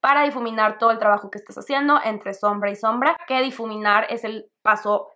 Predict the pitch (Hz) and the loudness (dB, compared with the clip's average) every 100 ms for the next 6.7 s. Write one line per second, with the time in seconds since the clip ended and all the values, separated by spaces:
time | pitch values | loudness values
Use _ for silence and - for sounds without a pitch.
0 | _ 247 269 254 254 247 254 208 208 202 | _ -2 2 2 0 -2 0 2 0 0
1 | 220 - 208 202 196 196 190 190 190 196 | -2 -2 -10 -10 -4 -4 -4 -6 -6 -6
2 | - 196 208 190 185 - _ - 190 196 | -8 -8 -4 -4 -6 -14 _ -10 -6 -4
3 | 190 190 190 180 180 180 - - - 175 | -4 -6 -6 -6 -10 -12 -16 -14 -8 -8
4 | - 269 285 302 277 262 247 226 185 180 | -2 4 6 6 4 2 -2 -4 -4 -6
5 | 180 175 190 208 208 - _ - 311 349 | -12 -10 -8 -8 -12 -18 _ -4 0 2
6 | 277 262 220 214 220 254 277 | 0 0 4 6 6 4 0